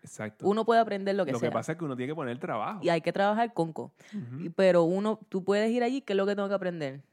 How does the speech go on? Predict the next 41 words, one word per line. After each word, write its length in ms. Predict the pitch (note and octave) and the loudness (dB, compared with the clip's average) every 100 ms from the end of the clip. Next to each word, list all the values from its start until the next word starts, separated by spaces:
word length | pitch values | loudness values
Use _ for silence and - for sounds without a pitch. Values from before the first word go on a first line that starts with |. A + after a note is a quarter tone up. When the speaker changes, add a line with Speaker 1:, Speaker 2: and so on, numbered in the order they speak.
| _ _ _ | _ _ _
Speaker 2:
Si 260 | - F#3+ F#3 | -12 -6 -2
ya 180 | F3+ F3+ | 0 0
tú 120 | G#3+ | -2
tienes 220 | A#3 A3+ | -6 -4
algún 280 | A3+ G3+ G#3+ | -6 -6 -8
tipo 300 | A3 G#3 G#3 | -6 -2 0
de 100 | G3 | 0
destreza 640 | E3+ - D3+ F3 G#3 F#3 | -2 -2 -2 0 0 0
para 180 | D#3+ D3 | -2 -4
un 80 | D3+ | -4
deporte 600 | F3 C3+ C3+ F3+ - E3+ | -4 -2 -4 -4 -4 -2
o 100 | D#3 | 0
algo 160 | D3 | -2
así, 260 | E3+ F3+ G3 | -4 -4 -4
un 160 | E3+ D3+ | -4 -4
arte, 360 | D3 G3+ F3+ | -6 -4 -8
teatro, 640 | E3 C3 C#3 D4 D#3 C3 - _ _ | -4 -2 0 -2 -4 -8 -12 _ _
teatro 420 | - E3 D#3 D#3+ D4+ | -4 0 0 -2 -6
Speaker 1:
Ujú. 60 | |
Speaker 2:
creo 180 | G3+ F#3 | -6 -6
que 80 | F3 | -4
es 40 | |
una 220 | F3 E3+ E3 | -4 -2 -2
de 120 | D3+ | 0
las, 200 | C#3+ D#3+ | -2 -2
grupos 300 | F3 G#3+ A#3 | 0 2 2
de 100 | B3 | 2
teatro 500 | G#3 D3 A#2+ A#2 B2+ | 0 0 -2 -10 -12
te 80 | - | -6
dan 160 | D3+ D3+ | -4 -4
exención 360 | D#3+ E3 - D3+ | -8 -12 -12 -14
de 60 | |
matrícula. 500 | C#3 B2 G#2 - - _ _ - - - | -12 -12 -14 -16 -18 _ _ -20 -20 -2
Eh, 220 | D#3 D#3 | 2 2
conjuntos 420 | F3 F3 G#3 A3 | 2 0 0 0
musicales 520 | A3+ A3+ F3+ D3 B2+ C#3+ _ - | -2 -4 -2 -2 -4 -10 _ -6
te 80 | |
dan 200 | C#3+ C#3+ | -4 -4
exención 380 | D#3+ D#3+ D3+ D3+ | -6 -10 -10 -10
de 60 | D3 | -8
matrícula. 500 | C#3 B2+ - F2+ | -8 -8 -10 -12